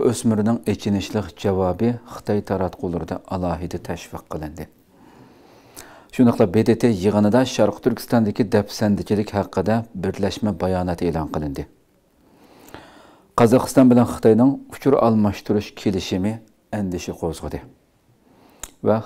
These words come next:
Xitoy Algeriya bilan Misrni aldashga urindi. Demak, bu haftadagi xabarlarimiz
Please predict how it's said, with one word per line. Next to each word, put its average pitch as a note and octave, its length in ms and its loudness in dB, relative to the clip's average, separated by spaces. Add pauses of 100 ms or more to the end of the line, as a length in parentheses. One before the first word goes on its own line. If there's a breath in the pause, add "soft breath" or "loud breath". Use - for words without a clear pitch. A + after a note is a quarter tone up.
Xitoy A2+ 280 2 (300)
Algeriya G#2+ 520 2
bilan F#2 200 -2 (140)
Misrni G#2+ 480 -2 (680 soft breath)
aldashga F2+ 460 -4 (180)
urindi. E2 440 -4 (1040)
Demak, F2+ 180 -6 (280)
bu F2+ 120 -6
haftadagi F2 540 -4 (800 loud breath)
xabarlarimiz E2+ 640 -2